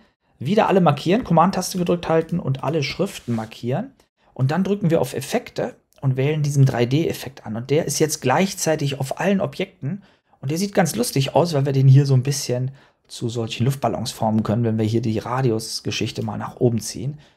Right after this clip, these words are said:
Und nun haben wir die schön plastisch dahinter stehen. Und wir können noch einen Schein nach außen geben.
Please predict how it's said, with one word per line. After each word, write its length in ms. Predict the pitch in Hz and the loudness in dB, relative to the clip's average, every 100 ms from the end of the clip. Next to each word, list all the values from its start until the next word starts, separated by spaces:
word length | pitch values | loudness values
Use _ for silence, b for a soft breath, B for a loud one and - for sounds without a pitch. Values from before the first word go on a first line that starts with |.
| b | b
Und 140 | - 113 | -12 -8
nun 140 | 123 | -4
haben 100 | 131 | -2
wir 80 | 120 | -2
die 200 | 123 113 B | -2 -8 B
schön 380 | - - 139 139 | -12 2 4 4
plastisch 600 | 139 113 131 - 113 110 | 2 -4 -4 -4 -4 -4
dahinter 400 | 113 107 127 127 | -4 0 0 0
stehen. 420 | 104 - 107 170 - _ - | -4 -6 -6 -8 -10 _ -6
Und 240 | 160 254 | -4 -2
wir 100 | - | -2
können 220 | 135 139 143 | -2 0 2
noch 240 | 131 135 | 2 0
einen 340 | 113 113 113 b b | -8 -6 -8 b b
Schein 340 | - - 131 139 | -14 -8 -2 0
nach 240 | 107 - | -2 -4
außen 420 | - 190 226 143 | -2 -2 0 0
geben. 460 | 131 110 131 208 - | 2 2 0 -2 -6